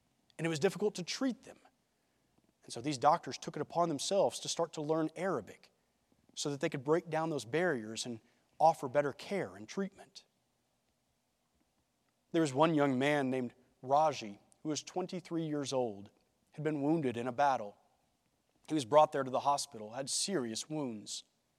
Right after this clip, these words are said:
He was taken into surgery. The doctor who performed the surgery literally saved his life.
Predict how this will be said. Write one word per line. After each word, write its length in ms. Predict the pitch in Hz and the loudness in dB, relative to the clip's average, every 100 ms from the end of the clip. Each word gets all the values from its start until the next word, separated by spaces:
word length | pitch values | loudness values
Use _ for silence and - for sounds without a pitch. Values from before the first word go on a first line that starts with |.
| _ _ _ _ _ _ | _ _ _ _ _ _
He 80 | 196 | -2
was 120 | 175 | 0
taken 280 | - 180 165 | 4 4 4
into 180 | 165 139 | 2 2
surgery. 600 | - 165 170 165 185 185 _ _ _ _ _ _ _ _ | 0 0 0 -4 -10 -12 _ _ _ _ _ _ _ _
The 80 | 185 | 6
doctor 400 | 156 165 - 160 | 8 8 4 -4
who 120 | 143 | -4
performed 420 | 139 135 165 175 | -6 -4 0 0
the 60 | 123 | 0
surgery 600 | - 175 165 110 120 151 _ _ _ _ _ _ _ | 0 0 0 -4 -8 -8 _ _ _ _ _ _ _
literally 400 | 151 190 127 113 | -2 0 0 -2
saved 400 | 113 - 139 131 | -2 0 0 -2
his 180 | - 135 | -4 -4
life. 540 | 143 139 95 - - | 2 2 2 -8 -20